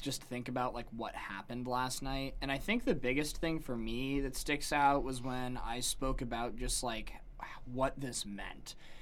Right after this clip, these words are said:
Because, like, we've seen Nebraska get run off the court, like, a bunch this year. It's, it's sad, and it's a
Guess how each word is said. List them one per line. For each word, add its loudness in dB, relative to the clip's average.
Because, 8
like, 10
we've 2
seen 6
Nebraska 6
get -4
run -2
off -2
the -6
court, -6
like, -4
a -2
bunch -6
this -6
year. -8
It's, -2
it's 0
sad, 10
and 0
it's -4
a -4